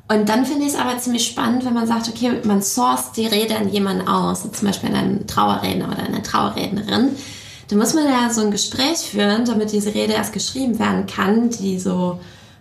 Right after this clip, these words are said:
maximal persönlich ist. Und dieses Gespräch, das stelle ich mir auch total schwierig vor. Du musst dich ja komplett öffnen, einem Menschen, der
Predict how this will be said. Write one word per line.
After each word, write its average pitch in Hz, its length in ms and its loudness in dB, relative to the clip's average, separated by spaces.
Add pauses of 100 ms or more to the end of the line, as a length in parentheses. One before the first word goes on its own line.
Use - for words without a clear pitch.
maximal 180 420 2
persönlich 220 800 2
ist. 381 320 -4 (360)
Und 226 360 0
dieses 330 420 2
Gespräch, 220 800 -2 (420)
das - 160 2
stelle 226 160 0
ich - 120 -6
mir - 80 -4
auch - 80 -10
total - 300 -4
schwierig - 380 -6
vor. - 100 -20 (220)
Du 190 80 -2
musst 220 160 2
dich 220 120 -4
ja 202 80 0
komplett 269 600 0
öffnen, 208 520 0 (480)
einem 208 300 4
Menschen, 302 640 2
der 269 540 4